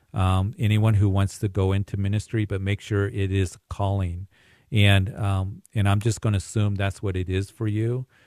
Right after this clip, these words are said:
um, that you stay close to the Lord and that you continue in the Word of God and continue to grow in the Word of God. And, uh, you know, it's exciting. We need young men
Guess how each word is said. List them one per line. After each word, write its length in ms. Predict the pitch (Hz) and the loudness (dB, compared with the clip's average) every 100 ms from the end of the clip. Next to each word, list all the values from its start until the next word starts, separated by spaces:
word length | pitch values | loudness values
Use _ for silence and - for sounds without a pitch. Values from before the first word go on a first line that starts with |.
| _ - | _ -4
um, 440 | 98 92 95 107 - | 0 2 0 -4 0
that 160 | 104 | 0
you 280 | 113 101 113 | 0 2 2
stay 260 | 113 - 107 | 2 2 2
close 460 | - 107 104 - | 2 0 0 0
to 60 | 113 | -4
the 140 | 117 | 0
Lord 400 | 117 101 90 92 - - _ _ - | 2 2 2 0 -6 -20 _ _ 0
and 300 | 101 98 92 | 2 4 4
that 320 | 98 95 98 | 2 2 0
you 460 | 208 113 101 104 101 | -4 -2 2 4 4
continue 580 | - 98 - 107 107 107 | 2 -2 0 0 2 4
in 100 | 98 | 4
the 80 | 92 | 2
Word 240 | 98 98 | 2 2
of 140 | 107 | 0
God 440 | 104 92 90 90 98 _ _ _ - | 0 -2 0 -2 -6 _ _ _ -6
and 340 | 110 98 95 - | 2 2 2 0
continue 460 | 104 - 107 104 | -4 0 2 2
to 100 | 98 | 0
grow 280 | 92 101 104 | 0 2 4
in 80 | 104 | 2
the 80 | 92 | 0
Word 200 | 90 90 | -2 -2
of 100 | 90 | -6
God. 360 | 85 82 85 135 | -6 -6 -8 -6
And, 380 | 107 95 95 - 131 | 0 2 0 -2 -6
uh, 60 | 101 | -6
you 120 | - 104 | -4 0
know, 140 | 107 | 2
it's 160 | 98 110 | 2 -2
exciting. 560 | - - 113 113 98 | -6 -2 0 2 2
We 160 | 98 107 | 0 0
need 340 | 104 104 120 | 2 2 0
young 260 | 101 92 85 | -2 -2 -4
men 320 | 87 87 | -6 -6